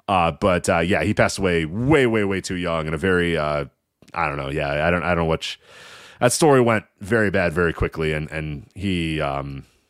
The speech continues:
I don't know. Yeah, it, it just didn't work out with New Japan, didn't work out in wrestling, and he, he got in the world of competitive bodybuilding, and, and yeah, passing away, uh, at the age of thirty-six is, is, is not good. You definitely do not. Uh, yeah, terrible.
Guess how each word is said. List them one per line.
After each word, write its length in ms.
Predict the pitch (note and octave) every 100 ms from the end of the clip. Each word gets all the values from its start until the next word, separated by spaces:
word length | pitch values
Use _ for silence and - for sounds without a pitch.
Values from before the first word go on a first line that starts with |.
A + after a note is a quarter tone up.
| -
I 140 | E2 D2+
don't 100 | D2
know. 60 |
Yeah, 240 | D#2 C#3+ C2
it, 180 | C#2
it 140 | D2 A2
just 180 | - -
didn't 180 | C3+
work 100 | B2+
out 120 | B2+ A2
with 80 |
New 80 | A2
Japan, 260 | F2+ G#2+ G2
didn't 180 | G#2 G#2
work 140 | F#2
out 140 | F#2+
in 80 | F2
wrestling, 400 | E2+ E2 F#2 E2+
and 100 | D#2
he, 160 | E2+ D#2
he 80 | D#2
got 140 | C2+
in 80 | D#2
the 60 |
world 180 | D#2+ D#2+
of 80 | C#2+
competitive 480 | - - D2 C#2 C2+
bodybuilding, 840 | A#2+ A#2 A2 A2+ G#2 G2+ G2+ F#2
and, 220 | D#2 D2 C#2+
and 200 | D2 D2
yeah, 100 | -
passing 380 | F#2 E2 E2
away, 260 | D#2 C#2+ C#2 - - - _ -
uh, 140 | C#2+
at 80 | C#2+
the 100 | E2
age 100 | D2+
of 80 | C#2+
thirty-six 580 | - C2 - C2+ G#1 -
is, 160 | A#1 -
is, 380 | C2+ B1 - -
is 100 | C2
not 180 | C#2+ B1+
good. 220 | - - - _ _
You 160 | C#2+ C2+ -
definitely 340 | C#2+ C2 B1+
do 60 | B1
not. 260 | A1 - -
Uh, 200 | G#1 G1+ - _ _ -
yeah, 120 | - - _ _ _ _
terrible. 280 | - G1+